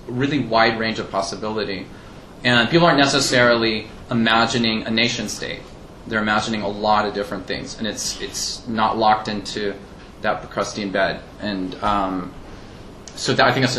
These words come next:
that's really helpful in, as, as other examples. And the, the caliphate movements, definitely, and the, the, how long that's viable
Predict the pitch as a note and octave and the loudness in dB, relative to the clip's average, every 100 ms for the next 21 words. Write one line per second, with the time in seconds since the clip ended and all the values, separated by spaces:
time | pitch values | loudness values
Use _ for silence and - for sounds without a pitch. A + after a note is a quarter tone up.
0 | G#2 A2 - A2 G#2+ G#2 G#2+ G2+ F2+ - | 0 0 2 0 0 -2 -4 -4 -4 -6
1 | - A2 G#2+ A2 A2+ F#2 G#2 G2 F#2+ F2+ | -6 -2 0 2 2 0 -2 -2 -4 -4
2 | G#2+ A#2 C3 C3+ B2+ B2+ F3 G3 A2 G2+ | -2 0 2 2 2 2 4 4 2 -4
3 | F#2 F#2+ - A#2+ B2 G#2 G2 F#2+ F#2+ - | -4 -4 2 2 2 -4 -4 -4 -6 -4
4 | G#2+ - C3 C3+ A2+ A2 A#2 A2+ G2 - | -4 0 4 4 4 4 4 4 0 -4
5 | - G#2+ G2+ G#2 G2+ F#2+ F#2 | -6 2 4 4 2 -2 -4